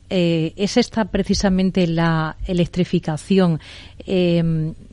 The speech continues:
la que más está ahora mismo, donde más se están moviendo las cosas, en la que más confían en este ejercicio? Estamos viendo, por ejemplo, que a nivel global en A B B los datos de pedidos han aumentado en el último trimestre,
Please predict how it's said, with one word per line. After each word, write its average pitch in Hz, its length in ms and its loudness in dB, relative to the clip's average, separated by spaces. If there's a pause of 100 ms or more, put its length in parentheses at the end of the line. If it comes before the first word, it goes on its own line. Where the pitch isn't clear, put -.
(140)
la 180 320 0
que 185 160 2
más 196 300 2
está 233 260 0
ahora 214 220 4
mismo, 190 640 2
donde 190 180 2
más 196 140 2
se 240 60 -2
están 233 180 0
moviendo 190 300 2
las 165 160 0
cosas, 180 340 -2
en 180 80 2
la 165 80 2
que 170 140 -2
más 180 180 -2
confían 185 340 0
en 170 80 2
este 165 160 0
ejercicio? 170 480 2 (260)
Estamos 202 300 0
viendo, 220 200 2
por 208 100 2
ejemplo, 202 260 2
que 170 100 0
a - 20 2
nivel 170 260 2
global 190 320 4
en 170 140 2
A 170 60 2
B 175 80 2
B 202 120 2
los 175 200 0
datos 190 480 2 (220)
de 170 120 4
pedidos 202 520 4
han 185 100 4
aumentado 180 500 2
en 165 80 0
el 165 80 0
último 185 460 2
trimestre, 185 600 2